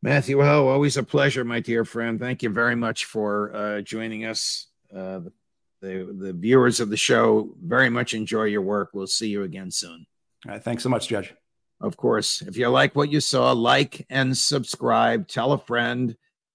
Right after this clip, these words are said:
Speaker 1: Tell your relatives. We're at a hundred and eighty-three thousand plus subscribers. Our goal is two hundred thousand by Labor Day. That's only two and a half weeks away.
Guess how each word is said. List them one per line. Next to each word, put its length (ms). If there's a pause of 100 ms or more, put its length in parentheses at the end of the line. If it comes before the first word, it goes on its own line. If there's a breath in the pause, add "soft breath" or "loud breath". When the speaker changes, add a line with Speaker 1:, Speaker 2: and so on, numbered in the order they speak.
Speaker 1:
Tell 140
your 180
relatives. 760 (340)
We're 80
at 80
a 60
hundred 260
and 60
eighty-three 840 (340)
thousand 680
plus 340
subscribers. 840
Our 120
goal 440
is 300
two 220
hundred 280
thousand 440
by 160
Labor 320
Day. 340 (480 loud breath)
That's 200
only 260
two 180
and 100
a 60
half 300
weeks 320
away. 500